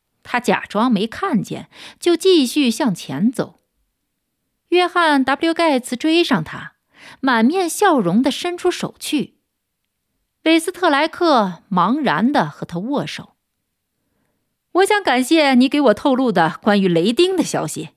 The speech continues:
盖茨说。“我没有给过你任何消息啊。”韦斯特莱克皱着眉头。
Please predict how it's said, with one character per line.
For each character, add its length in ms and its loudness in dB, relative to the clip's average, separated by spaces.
盖 220 -8
茨 260 -8
说。 320 -12
“我 460 0
没 340 0
有 220 2
给 140 4
过 140 0
你 100 4
任 320 0
何 160 -8
消 300 -6
息 160 -12
啊。” 220 -18
韦 160 0
斯 160 -2
特 180 -2
莱 200 0
克 500 -2
皱 260 -2
着 120 -12
眉 320 -8
头。 180 -20